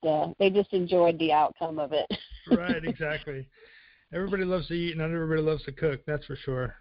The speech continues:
Speaker 1: Right.
Speaker 2: That's for sure.
Speaker 1: Right.
Speaker 2: So now that it's been ten years, um, what are three things you wish you knew before becoming a personal chef? So it's like,
Speaker 1: Three
Speaker 2: "Man, I wish I
Speaker 1: things I
Speaker 2: would've,
Speaker 1: wish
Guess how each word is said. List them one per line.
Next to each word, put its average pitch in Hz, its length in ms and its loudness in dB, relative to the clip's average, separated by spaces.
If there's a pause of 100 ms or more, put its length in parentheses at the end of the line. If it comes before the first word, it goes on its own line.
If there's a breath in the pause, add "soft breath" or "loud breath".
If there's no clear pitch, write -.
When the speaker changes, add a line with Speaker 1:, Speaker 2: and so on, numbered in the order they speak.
Speaker 1:
Right. 175 400 6 (320)
Speaker 2:
That's 147 260 -12
for - 80 -20
sure. - 160 -10
Speaker 1:
Right. 156 300 -6 (680)
Speaker 2:
So 220 80 -4
now 226 200 -2
that 254 140 0
it's 190 140 -10
been 220 280 -2
ten 202 240 -2
years, 180 480 -2 (340)
um, 170 540 -4 (280)
what 262 160 4
are 320 80 4 (120)
three 262 220 2
things 240 280 2
you 196 100 0
wish 214 260 2
you 208 80 2
knew 208 160 2
before 202 420 4
becoming 147 440 -6
a 123 40 -10
personal 143 380 -6
chef? 123 340 -8 (1500)
So 190 80 -6
it's 143 80 -4
like, 160 100 4
Speaker 1:
Three 202 100 6
Speaker 2:
"Man, - 100 4
I 226 60 0
wish 196 140 6
I 196 40 0
Speaker 1:
things 185 140 0
I 160 100 6
Speaker 2:
would've, 156 80 0
Speaker 1:
wish 175 160 0